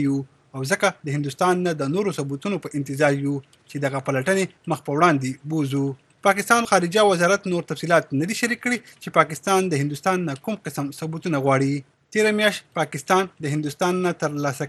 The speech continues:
کړي ثبوتونو په رڼا کې پلټنې پیل کړې وې. د دغه پلټنو نه خبر سرچینې وایي، پاکستان یو شمېر ټلیفون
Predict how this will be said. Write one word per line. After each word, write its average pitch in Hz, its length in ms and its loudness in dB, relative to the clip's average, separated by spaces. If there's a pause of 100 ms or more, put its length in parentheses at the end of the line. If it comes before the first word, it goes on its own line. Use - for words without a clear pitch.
کړي 190 160 0 (320)
ثبوتونو 165 420 -4
په 151 120 -2
رڼا 175 260 4
کې 208 100 -4 (160)
پلټنې 147 480 -2
پیل 143 220 -4
کړې 151 200 2
وې. 139 160 2 (460)
د 139 160 -8
دغه 147 220 0
پلټنو 165 480 0
نه 160 40 2 (140)
خبر 160 320 -2
سرچینې 156 480 -2
وایي، 196 180 0 (260)
پاکستان 190 520 0
یو 214 140 2
شمېر 196 260 -4
ټلیفون 160 420 -4